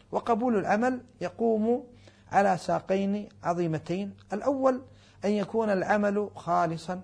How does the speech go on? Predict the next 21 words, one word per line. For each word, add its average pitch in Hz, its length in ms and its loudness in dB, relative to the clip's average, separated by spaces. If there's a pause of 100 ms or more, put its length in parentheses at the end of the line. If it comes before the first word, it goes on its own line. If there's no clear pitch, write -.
لوجه 147 360 -2
الله 143 320 -2
سبحانه 131 400 -10
وتعالى. 101 460 -12 (580)
والقضية 247 580 2
الثانية 220 680 0 (340)
أن 175 80 -4
يكون 170 360 -4
العمل 190 680 -2 (460)
موافقاً 175 800 0 (400)
لسنة 165 500 -4
النبي 156 460 -2
صلى 151 280 -2
الله 151 360 2
عليه 147 220 -2
وسلم، 160 540 -4
فنسأل 160 500 -6
الله 156 320 -2
بأسمائه 147 560 -6 (520)
أن 190 120 -2
يوفقنا 143 680 -4